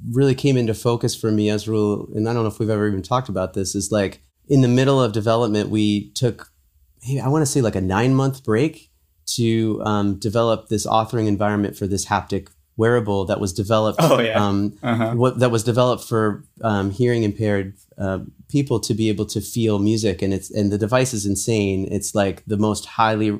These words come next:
Speaker 1: it's, like, got the most high resolution of any haptic device that anyone has ever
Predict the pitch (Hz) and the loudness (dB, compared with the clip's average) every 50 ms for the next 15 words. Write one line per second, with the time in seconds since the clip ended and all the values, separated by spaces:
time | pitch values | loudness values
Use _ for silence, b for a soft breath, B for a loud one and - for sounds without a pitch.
0 | - - 104 - - 117 104 101 113 110 - 110 110 107 101 - - - 113 107 | -4 -6 -6 -4 -2 -4 0 0 -2 -2 0 -2 -2 -2 -2 -4 -4 -2 0 0
1 | 107 107 107 101 95 107 101 101 98 95 - 98 98 95 95 98 98 98 98 90 | 2 2 0 0 0 0 0 0 -2 -2 -2 -2 -2 -2 -2 -2 0 0 0 0
2 | 95 92 - - 95 82 92 87 92 90 90 90 87 - - 87 82 - - - | 0 -2 -2 -4 -6 -6 -6 -4 -2 -2 -2 -2 -4 -6 -6 -6 -6 -6 -8 -6
3 | - 98 95 98 95 90 90 87 85 92 87 82 87 87 82 85 b | -4 -2 0 0 -2 -2 -2 -4 -4 -4 -4 -4 -4 -4 -6 -8 b